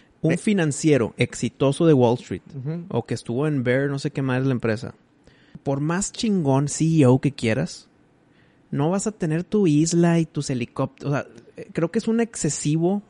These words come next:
Speaker 1: en
Speaker 2: Eh,
Speaker 1: su riqueza, güey.
Speaker 2: No, y aparte que nadie puede explicar exactamente cómo llegó a ser así, güey.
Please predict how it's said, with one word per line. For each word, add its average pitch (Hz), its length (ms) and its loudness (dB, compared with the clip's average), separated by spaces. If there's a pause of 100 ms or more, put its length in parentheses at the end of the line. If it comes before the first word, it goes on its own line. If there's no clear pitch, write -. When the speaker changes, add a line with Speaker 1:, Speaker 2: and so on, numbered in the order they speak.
Speaker 1:
en 143 120 2
Speaker 2:
Eh, - 20 -2
Speaker 1:
su 131 160 0
riqueza, 113 500 -2
güey. - 80 -6
Speaker 2:
No, 196 200 -2
y 143 140 0
aparte 165 340 -2
que - 160 -4
nadie 180 240 0
puede 208 200 0
explicar 175 420 -2
exactamente 196 760 -4
cómo 160 340 -2
llegó 139 260 2
a 139 40 0
ser 180 240 -4
así, 147 300 -6
güey. 110 260 -16